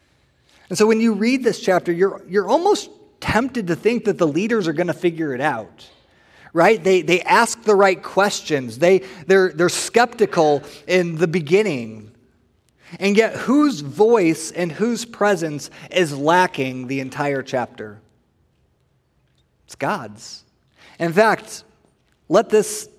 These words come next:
sit with you here this morning. This is the first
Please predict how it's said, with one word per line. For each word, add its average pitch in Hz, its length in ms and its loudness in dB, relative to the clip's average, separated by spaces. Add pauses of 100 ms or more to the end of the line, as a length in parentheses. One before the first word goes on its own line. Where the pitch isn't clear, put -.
(120)
sit 147 260 -2
with - 160 -8
you 131 100 -6
here 123 140 -4
this 113 200 -12
morning. 113 440 -16 (1200)
This 196 260 2
is 185 360 2
the 180 180 -2
first - 760 -2